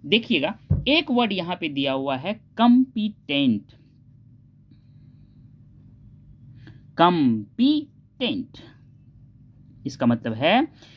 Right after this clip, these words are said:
ये चार चीज जिसके पास होगा वह कॉम्पिटेंट होगा।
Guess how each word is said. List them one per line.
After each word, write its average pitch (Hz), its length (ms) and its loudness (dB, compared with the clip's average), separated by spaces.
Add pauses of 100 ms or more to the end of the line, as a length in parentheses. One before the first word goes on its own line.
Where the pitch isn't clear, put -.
(180)
ये 214 180 0
चार 269 540 -2
चीज 285 240 -2
जिसके 226 360 -4
पास 190 460 -8
होगा 170 320 -4
वह 156 220 -4 (180)
कॉम्पिटेंट 131 720 -2
होगा। 104 520 -4